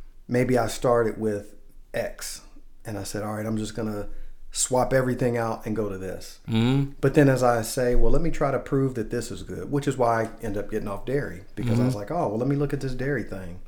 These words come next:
Speaker 1: Is this good? Is it bad?"
Speaker 2: Mm-hmm.
Speaker 1: You know,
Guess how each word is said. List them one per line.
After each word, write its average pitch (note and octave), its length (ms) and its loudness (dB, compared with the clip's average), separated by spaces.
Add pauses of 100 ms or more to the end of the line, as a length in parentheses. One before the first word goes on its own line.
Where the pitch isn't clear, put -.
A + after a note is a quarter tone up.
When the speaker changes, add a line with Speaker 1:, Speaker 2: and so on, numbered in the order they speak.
(960)
Speaker 1:
Is A2 120 -6
this G#2+ 180 -2
good? C3+ 220 4
Is D3 120 2
it D3+ 120 0
bad?" G2+ 340 -4 (380)
Speaker 2:
Mm-hmm. G#2+ 280 0 (240)
Speaker 1:
You A2 120 -6
know, G2+ 240 -8